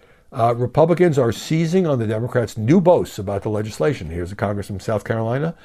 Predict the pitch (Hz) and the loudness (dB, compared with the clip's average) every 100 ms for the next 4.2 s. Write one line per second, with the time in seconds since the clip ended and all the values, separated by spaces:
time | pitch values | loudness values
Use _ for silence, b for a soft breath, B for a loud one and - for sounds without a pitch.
0 | B B B B - 107 107 107 151 - | B B B B -4 -2 0 0 0 -2
1 | 135 110 95 85 - - 151 151 170 147 | -4 -2 -2 -4 -6 0 0 0 -2 -4
2 | - 143 - 95 - 113 120 113 95 92 | 0 -2 0 -6 -2 0 2 2 0 -4
3 | 113 - 123 101 101 101 92 78 78 110 | -6 -2 -2 0 -4 -4 -6 -8 -4 0
4 | 135 196 | 2 0